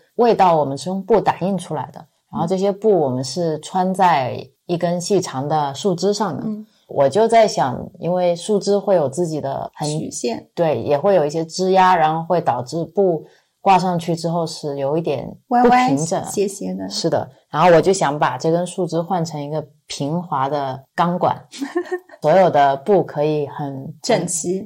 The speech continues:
Speaker 1: 对，然后角度、褶皱都是一样的，这种情况垂直下来。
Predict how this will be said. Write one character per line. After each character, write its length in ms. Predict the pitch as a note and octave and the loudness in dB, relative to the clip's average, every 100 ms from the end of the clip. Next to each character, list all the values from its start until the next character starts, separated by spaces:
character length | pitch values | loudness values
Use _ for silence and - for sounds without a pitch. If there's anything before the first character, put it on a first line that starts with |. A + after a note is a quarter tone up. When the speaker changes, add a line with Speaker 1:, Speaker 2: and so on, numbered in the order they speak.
| - | -8
Speaker 1:
对， 340 | D#3 D3 A#2+ A#2+ | -4 -2 -4 -4
然 140 | C3 | -4
后 120 | D#3+ | -4
角 280 | D#3+ C#3+ A2+ | -2 -4 -2
度、 320 | A#2 E3+ C#3 | -2 -2 -2
褶 240 | B2+ C3 A#2 | -2 -2 0
皱 200 | F3 D3+ | 0 2
都 140 | D#3+ | 0
是 240 | - D#3+ | -2 -4
一 80 | C3 | -2
样 260 | C#3 F#3 E3+ | -2 0 0
的， 120 | C#3 | -2
这 120 | C3+ | -4
种 220 | C#3 B2+ | -6 -6
情 240 | B2+ - B2+ | -8 -8 -8
况 200 | D3 C#3 | -8 -10
垂 240 | - B2+ | -8 -8
直 160 | C3 C3 | -6 -8
下 180 | C3 C#3+ | -4 -6
来。 160 | - | -6